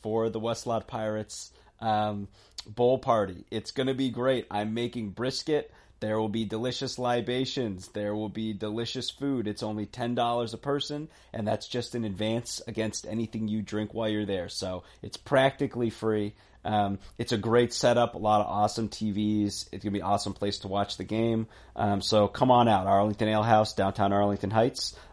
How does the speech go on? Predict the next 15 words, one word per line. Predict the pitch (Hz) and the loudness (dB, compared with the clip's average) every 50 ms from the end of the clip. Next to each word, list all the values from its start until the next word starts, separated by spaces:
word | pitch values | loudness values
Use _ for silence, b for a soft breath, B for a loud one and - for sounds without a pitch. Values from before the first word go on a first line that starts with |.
| B | B
uh, | - 104 101 101 101 | 4 6 8 8 8
on | - 110 107 104 | 6 6 4 4
Friday, | - - - 113 110 113 113 117 117 117 117 120 | 4 4 6 8 8 10 8 8 8 6 4 4
uh, | - 117 113 | 4 2 2
for | 110 - 123 | 2 2 2
the | 117 117 | 2 2
game | 107 123 123 120 | 4 4 4 4
at | 120 113 | 4 2
three | - 127 131 127 | 2 2 2 2
thirty. | 123 - 139 135 110 90 87 | 4 6 6 6 6 4 0
So | - - - 110 101 98 95 B B B B B B B | -2 4 6 6 6 6 4 B B B B B B B
that's | - 143 151 147 - | 12 12 12 12 10
the | 160 | 4
first | - 151 143 147 - - | 6 8 6 6 6 6
thing. | 123 117 113 | 4 4 4